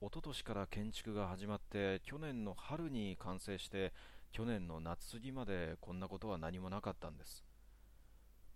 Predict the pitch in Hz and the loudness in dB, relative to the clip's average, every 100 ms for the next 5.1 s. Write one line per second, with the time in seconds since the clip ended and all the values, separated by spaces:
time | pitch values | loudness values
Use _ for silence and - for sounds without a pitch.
0 | - - - - 92 95 95 92 90 - | -12 -16 -8 -4 -2 0 4 4 4 2
1 | 110 110 92 90 90 - - 92 87 120 | 2 2 0 0 -2 -4 0 0 0 -2
2 | 135 - - 135 110 95 90 85 98 127 | -4 -4 -2 0 2 2 0 0 0 0
3 | 127 101 101 127 147 - 120 - 92 85 | 0 2 2 2 0 0 -2 -2 -2 2
4 | 85 80 - 92 95 98 87 90 87 95 | 4 2 -2 -4 0 0 -2 -2 0 2
5 | 92 | 0